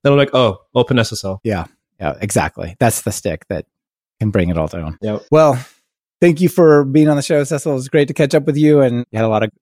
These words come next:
Speaker 2: good stuff to share.
Speaker 1: Hey, thank you for having me on. And, and Brian, I know you're not here, but I hope I did you service, and, you know, hope you come back soon. And,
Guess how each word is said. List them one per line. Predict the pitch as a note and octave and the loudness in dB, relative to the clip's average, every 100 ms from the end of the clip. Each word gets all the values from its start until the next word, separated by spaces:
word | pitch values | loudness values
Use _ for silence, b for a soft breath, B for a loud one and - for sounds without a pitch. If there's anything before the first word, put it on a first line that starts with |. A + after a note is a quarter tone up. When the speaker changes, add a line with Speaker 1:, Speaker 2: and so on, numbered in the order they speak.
| _ | _
Speaker 2:
good | A2+ | 0
stuff | A#2 A2 | 0 -2
to | |
share. | - A2+ F#2 - | -4 -4 -4 0
Speaker 1:
Hey, | E3 D3 | 2 2
thank | D3+ D3 | 0 -2
you | D3+ | 0
for | D#3+ | 2
having | D3+ D3+ | 2 2
me | D3 | 2
on. | E3 F3 | 2 2
And, | A#2+ - | -2 -4
and | A#2 A2 | -6 0
Brian, | B2 C#3+ F3+ G#3 E3+ | 2 4 4 2 -2
I | C3 | 0
know | C3+ | 2
you're | D3+ | 4
not | D3+ | 4
here, | D#3 F3 D3 | 4 4 2
but | C#3+ | 0
I | B2+ | 0
hope | D#3 D#3+ | 0 2
I | D#3+ | 2
did | D#3 C#3+ | 0 0
you | D#3+ E3 E3 - _ _ _ | 0 0 -2 -8 _ _ _
service, | - - D3+ F3 F3+ - - _ _ _ | -6 0 2 2 0 -8 -14 _ _ _
and, | C#3+ C3+ C3+ C3 C3 | 0 4 4 2 0
you | C#3 | 0
know, | C3 C3 | 0 2
hope | C#3+ C#3+ | 0 0
you | C#3 | 0
come | D3+ | 2
back | D3 C#3+ | 2 0
soon. | - D#3 D#3+ | 0 0 2
And, | D#3 C3 | 0 -2